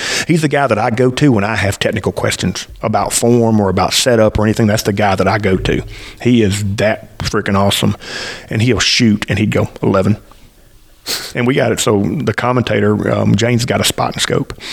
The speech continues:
And literally twenty yard, he would, "Eleven." And then Jane's go, "Yeah, it's eleven."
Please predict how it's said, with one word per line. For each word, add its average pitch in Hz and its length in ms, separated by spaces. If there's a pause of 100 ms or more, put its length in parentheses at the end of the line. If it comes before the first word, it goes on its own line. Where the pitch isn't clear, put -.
(460)
And - 300
literally 110 480 (160)
twenty 120 220
yard, 117 180
he - 60
would, - 180 (1040)
"Eleven." 104 400 (600)
And 110 140
then 107 120 (840)
Jane's 110 260
go, - 140 (400)
"Yeah, 104 200
it's - 120
eleven." - 280